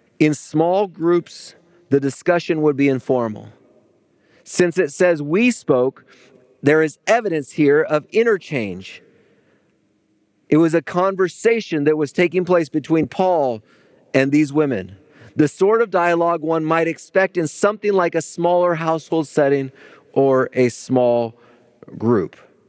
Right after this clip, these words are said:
Know what we just read here?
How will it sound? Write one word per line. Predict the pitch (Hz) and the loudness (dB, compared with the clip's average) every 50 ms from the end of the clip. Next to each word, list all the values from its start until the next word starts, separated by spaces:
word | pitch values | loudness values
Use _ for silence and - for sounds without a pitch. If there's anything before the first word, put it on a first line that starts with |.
| _ _ _ _ _ _ _ _ _ _ _ _ _ _ _ _ _ _ _ _ _ _ _ _ _ _ _ _ _ _ _ _ _ _ _ _ _ _ _ _ _ _ _ _ _ _ _ _ _ _ _ _ _ _ _ _ _ _ | _ _ _ _ _ _ _ _ _ _ _ _ _ _ _ _ _ _ _ _ _ _ _ _ _ _ _ _ _ _ _ _ _ _ _ _ _ _ _ _ _ _ _ _ _ _ _ _ _ _ _ _ _ _ _ _ _ _
Know | - 120 | -2 0
what | 147 170 | 2 2
we | 165 156 | 2 0
just | 139 147 139 - | 0 -2 0 2
read | 139 143 147 | 2 2 2
here? | 156 160 165 170 165 | 0 -2 -4 -6 -8